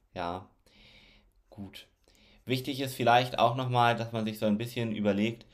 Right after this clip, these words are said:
wofür ist Magnesium tatsächlich da? Welche Effekte hat Magnesium in unserem Körper? Und es ist so, dass Magnesium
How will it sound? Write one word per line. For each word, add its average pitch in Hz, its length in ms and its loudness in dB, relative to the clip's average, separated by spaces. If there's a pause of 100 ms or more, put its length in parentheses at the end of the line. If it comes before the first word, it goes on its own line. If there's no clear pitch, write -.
(240)
wofür 117 480 -4
ist 107 320 -4 (260)
Magnesium 107 720 0
tatsächlich 98 840 -6
da? 92 580 0 (320)
Welche 104 260 -2
Effekte 113 400 -2
hat - 100 0
Magnesium 95 480 -6
in 101 160 -4
unserem 92 320 -6
Körper? 98 480 -2 (600)
Und 104 280 4
es 104 140 2
ist 101 80 -12
so, 131 260 2
dass 104 360 2
Magnesium 127 840 0